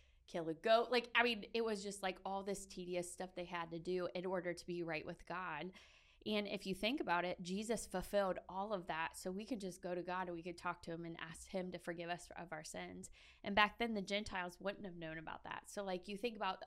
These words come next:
all these people groups who had never known about Jesus and the relationship we could have with God. So to me, I just think it's so cool just to read about, like, the new covenant, like,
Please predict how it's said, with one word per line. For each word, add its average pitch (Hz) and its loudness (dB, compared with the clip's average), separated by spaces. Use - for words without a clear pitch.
all 202 0
these 214 -6
people 208 -8
groups 190 -6
who 208 -8
had 185 -4
never 180 -4
known 170 -4
about 180 -2
Jesus 175 -6
and 175 -6
the 170 -6
relationship 175 -2
we 190 -6
could - -10
have 175 -8
with 180 -6
God. 165 -6
So - 4
to 220 2
me, 220 2
I 175 6
just 190 0
think 185 -4
it's 175 -6
so 180 2
cool 175 -4
just 175 -6
to 165 -2
read 175 -2
about, 165 -2
like, 175 -4
the 180 -2
new 175 -2
covenant, 175 -8
like, 180 -4